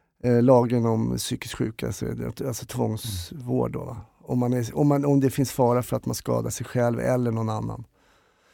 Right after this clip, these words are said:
Ja, vi fick åka och hälsa på pappa, du vet, på Långbro. Jag var glad för att pappa inte satt på Beckomberga, för det var i Stockholm var det ju Bäckis och Långbro. Och det hörde man ju ofta att folk sa, "Åh, vadå, ska du ha Bäckis?" och så här. Och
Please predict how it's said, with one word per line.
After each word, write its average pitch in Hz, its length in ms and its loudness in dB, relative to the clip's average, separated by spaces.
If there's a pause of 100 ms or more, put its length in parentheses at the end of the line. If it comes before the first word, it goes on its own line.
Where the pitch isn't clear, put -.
(1000)
Ja, - 240 -8
vi 175 80 -6
fick - 240 -10
åka 165 220 -2
och 160 60 4
hälsa 143 300 0
på 139 100 -4
pappa, - 340 -2
du 131 60 2
vet, 131 140 -2
på 139 100 0
Långbro. 131 640 6 (800)
Jag 151 160 8
var 175 100 10
glad 156 420 8
för - 120 2
att - 60 -4
pappa 127 280 0
inte 113 140 -2
satt 117 180 -4
på 123 100 0
Beckomberga, 123 680 4
för - 100 -10
det 135 100 4
var 135 180 6
i 135 60 4
Stockholm 131 400 -2
var 123 160 2
det 120 60 2
ju 123 60 2
Bäckis 117 600 -4
och 127 100 -2
Långbro. 123 580 0 (680)
Och 131 300 0
det 131 160 -2
hörde 123 320 2
man 117 120 2
ju 123 60 0
ofta - 280 -6
att 123 100 -8 (180)
folk - 240 -8
sa, - 100 -6 (260)
"Åh, 62 60 -6
vadå, - 300 -4
ska - 180 -12
du 123 200 -8 (480)
ha 139 100 -20
Bäckis?" - 500 -12
och 127 60 -14
så - 120 -12
här. 120 100 -10
Och 135 200 -14